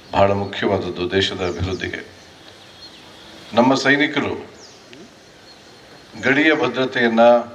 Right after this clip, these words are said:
ನೋಡಿದ್ರೆ, ನೋಡ್ಕೊಂಡ್ರೆ ತಮ್ಮ ವೀರ ಮ-, ವೀರ, ವೀರತನ ಮತ್ತು ತ್ಯಾಗ ಬಲಿದಾನಗಳ ಮೂಲಕ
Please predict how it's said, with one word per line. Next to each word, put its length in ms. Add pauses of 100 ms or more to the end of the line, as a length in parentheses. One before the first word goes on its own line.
(600)
ನೋಡಿದ್ರೆ, 760 (1200)
ನೋಡ್ಕೊಂಡ್ರೆ 800 (220)
ತಮ್ಮ 180
ವೀರ 340
ಮ-, 120
ವೀರ, 380 (500)
ವೀರತನ 380
ಮತ್ತು 460
ತ್ಯಾಗ 420
ಬಲಿದಾನಗಳ 600
ಮೂಲಕ 380